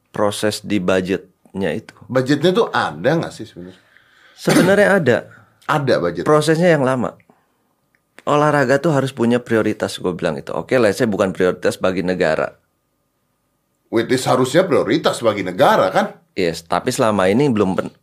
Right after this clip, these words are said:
Speaker 1: belum
Speaker 2: Iya,
Speaker 1: pernah ada.
Speaker 2: ah.
Speaker 1: Tapi seenggaknya dalam budget, ha, dipercepet dong, jangan malah dipersulit gitu loh. Duitnya ini ada di sini. Tapi untuk ny-, nyampe di sini tuh belok sini.
Speaker 2: Wow. Begitu nyampe sini nilainya sama nggak, Bro?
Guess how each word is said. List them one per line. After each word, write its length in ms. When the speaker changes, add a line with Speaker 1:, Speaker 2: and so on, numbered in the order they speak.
Speaker 1:
belum 180
Speaker 2:
Iya, 80
Speaker 1:
pernah 260
ada. 220
Speaker 2:
ah. 360
Speaker 1:
Tapi 220
seenggaknya 440
dalam 300
budget, 460
ha, 160
dipercepet 600
dong, 260
jangan 200
malah 220
dipersulit 640
gitu 320
loh. 60
Duitnya 360
ini 140
ada 260
di 120
sini. 280
Tapi 280
untuk 300
ny-, 180
nyampe 360
di 80
sini 160
tuh 100
belok 400
sini. 460
Speaker 2:
Wow. 640
Begitu 400
nyampe 220
sini 300
nilainya 520
sama 320
nggak, 100
Bro? 160